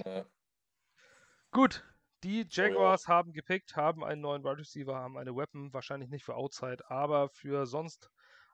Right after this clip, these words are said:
Speaker 2: alles, was man so machen kann. Ähm, man hat Keelan Cole verloren an die New York Jets. Ähm, man muss ihn irgendwie ersetzen. Keelan Cole ist ein interessanteres Receiver, erst recht für die Jets.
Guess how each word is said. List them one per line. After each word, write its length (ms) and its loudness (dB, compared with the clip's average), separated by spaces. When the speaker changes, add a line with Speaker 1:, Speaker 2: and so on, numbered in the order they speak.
Speaker 2:
alles, 360 2
was 160 -2
man 120 -6
so 100 -10
machen 240 -8
kann. 240 -14
Ähm, 300 0
man 140 0
hat 140 -2
Keelan 240 -6
Cole 240 -2
verloren 400 -2
an 80 -8
die 60 -10
New 120 -12
York 220 -10
Jets. 260 -8
Ähm, 460 -4
man 140 -8
muss 160 -14
ihn 60 -14
irgendwie 220 -8
ersetzen. 500 -8
Keelan 260 -12
Cole 240 -6
ist 80 -12
ein 120 -12
interessanteres 600 -8
Receiver, 440 -2
erst 160 -6
recht 140 -8
für 100 -20
die 100 -10
Jets. 320 -10